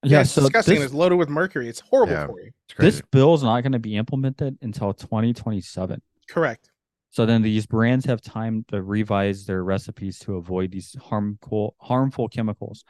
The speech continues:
Speaker 1: Dude,
Speaker 2: I'm
Speaker 1: if there's some
Speaker 2: trying
Speaker 1: damn
Speaker 2: to, I'm trying to explain to you guys, and I, I said this before the show, but the E U banned all this shit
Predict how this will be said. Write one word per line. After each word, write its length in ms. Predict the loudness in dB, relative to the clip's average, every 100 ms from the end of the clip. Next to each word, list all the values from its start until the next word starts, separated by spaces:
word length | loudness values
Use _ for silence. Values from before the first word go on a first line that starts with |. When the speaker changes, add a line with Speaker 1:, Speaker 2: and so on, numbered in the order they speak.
| _ _
Speaker 1:
Dude, 80 | 2
Speaker 2:
I'm 40 | 4
Speaker 1:
if 60 |
there's 140 | 4 2
some 80 | 4
Speaker 2:
trying 160 | 4
Speaker 1:
damn 120 | 4 4 2
Speaker 2:
to, 60 | -4 _ _
I'm 60 | -4
trying 200 | 0 2
to 60 |
explain 300 | 0 0 -2
to 80 | 0
you 80 | -4
guys, 400 | -4 -6 -12 -20 _ _ _
and 140 | -4 0
I, 140 | 0 -2
I 80 | -2
said 180 | -2 -2
this 120 | -8
before 220 | -4 -4
the 60 | -2
show, 300 | 0 -2 0
but 160 | -4
the 100 | -4 -6
E 140 | -4
U 360 | 0 2 2 0 _ _ _ _ _ _ _
banned 380 | -2 0 2 2
all 140 | 0
this 140 | 0 -4
shit 280 | -8 -12